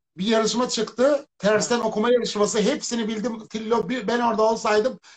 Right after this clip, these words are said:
Speaker 1: bir trilyonu almıştım. Kesinlikle. E, çocukluğumdan beri, e, oturduğum yerden böyle her şeyi tersten düşünürüm ve cevaplarım, evet.
Speaker 2: Süper.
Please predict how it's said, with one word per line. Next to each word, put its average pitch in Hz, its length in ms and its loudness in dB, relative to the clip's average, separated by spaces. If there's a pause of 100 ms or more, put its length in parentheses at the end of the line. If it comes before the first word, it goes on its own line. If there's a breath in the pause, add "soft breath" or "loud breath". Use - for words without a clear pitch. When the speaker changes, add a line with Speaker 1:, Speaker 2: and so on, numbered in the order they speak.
(120)
Speaker 1:
bir 240 200 -2
trilyonu 208 360 4
almıştım. 185 580 -2
Kesinlikle. 180 720 -8 (1000)
E, 170 300 2
çocukluğumdan 220 800 2
beri, 247 360 2 (380 soft breath)
e, 180 560 0
oturduğum 202 500 0
yerden 175 360 2
böyle 190 160 2
her 214 200 2
şeyi 214 200 -2
tersten 185 580 0 (200)
düşünürüm 175 420 -6
ve 185 120 -2
cevaplarım, 127 540 -8
evet. 104 160 -18 (380)
Speaker 2:
Süper. 139 520 -12